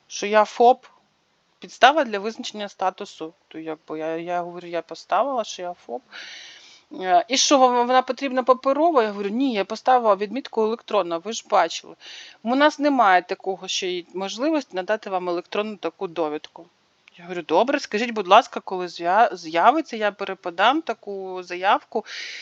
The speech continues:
І всім фопам, які знаходяться зараз за кордоном і отримують кошти,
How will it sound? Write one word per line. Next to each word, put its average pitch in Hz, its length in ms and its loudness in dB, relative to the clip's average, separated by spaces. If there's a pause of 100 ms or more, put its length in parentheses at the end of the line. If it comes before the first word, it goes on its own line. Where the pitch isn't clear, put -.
(140)
І 214 80 -6
всім 247 480 -2
фопам, 180 580 -2
які 170 240 -8
знаходяться 254 520 -4
зараз 196 320 4
за 170 180 -4
кордоном 160 680 -6
і 185 120 -4
отримують 226 600 -6
кошти, 196 720 -4